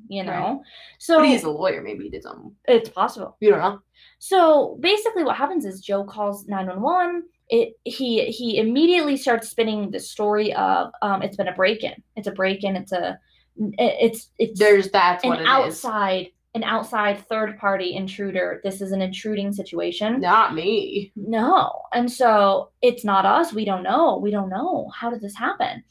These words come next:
Speaker 1: And so this, this E M Ts, E M Ts are the first on the scene. And when they get there,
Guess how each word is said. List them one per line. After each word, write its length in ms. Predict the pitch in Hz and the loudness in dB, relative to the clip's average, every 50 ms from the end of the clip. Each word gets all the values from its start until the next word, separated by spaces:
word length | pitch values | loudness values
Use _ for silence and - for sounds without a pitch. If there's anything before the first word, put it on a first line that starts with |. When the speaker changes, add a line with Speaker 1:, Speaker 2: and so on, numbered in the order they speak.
| _ _ _ _ _ _ _ | _ _ _ _ _ _ _
Speaker 1:
And 180 | - 269 269 262 | 2 2 2 4
so 440 | - 302 285 262 247 240 233 233 - _ _ _ _ _ - | 4 4 6 8 6 6 4 2 -4 _ _ _ _ _ -8
this, 480 | 247 247 294 302 285 - - - - _ _ _ _ _ _ _ _ _ _ _ _ _ _ | -2 0 0 0 0 -4 -10 -12 -14 _ _ _ _ _ _ _ _ _ _ _ _ _ _
this 520 | - 208 202 233 277 269 269 - - - _ _ _ _ _ _ _ _ _ _ _ _ _ _ _ _ _ _ _ _ _ - | -10 -6 -2 0 0 0 -2 -6 -14 -18 _ _ _ _ _ _ _ _ _ _ _ _ _ _ _ _ _ _ _ _ _ 0
E 140 | 277 320 392 | 2 4 4
M 100 | 415 392 | 2 0
Ts, 560 | 359 - 277 226 208 190 196 214 220 - - _ - | -4 -4 -4 -2 -2 -2 -2 -4 -8 -12 -16 _ -6
E 140 | 247 262 285 | -2 0 0
M 80 | 294 | 0
Ts 240 | 285 - 240 247 226 | 0 -4 -4 -4 -2
are 80 | 220 208 | -2 -4
the 80 | 214 | -4
first 300 | 220 - 214 202 202 - | -4 -4 -4 -4 -4 -4
on 100 | 226 214 | -4 -4
the 80 | 202 202 | -4 -4
scene. 520 | 202 - 180 175 175 190 208 226 233 - _ _ _ _ _ _ _ _ _ _ _ _ _ _ _ _ _ _ _ _ _ _ _ _ _ _ - | -6 -6 -8 -8 -6 -6 -6 -6 -6 -10 _ _ _ _ _ _ _ _ _ _ _ _ _ _ _ _ _ _ _ _ _ _ _ _ _ _ 0
And 460 | 254 240 233 220 214 214 214 220 - - | 2 4 4 4 4 4 2 0 -4 -4
when 240 | 226 220 247 254 254 | 2 2 4 4 4
they 160 | 247 220 202 | 2 0 0
get 200 | 214 233 - - | 0 -2 0 0
there, 360 | 226 196 185 180 185 185 | 2 2 2 2 0 -2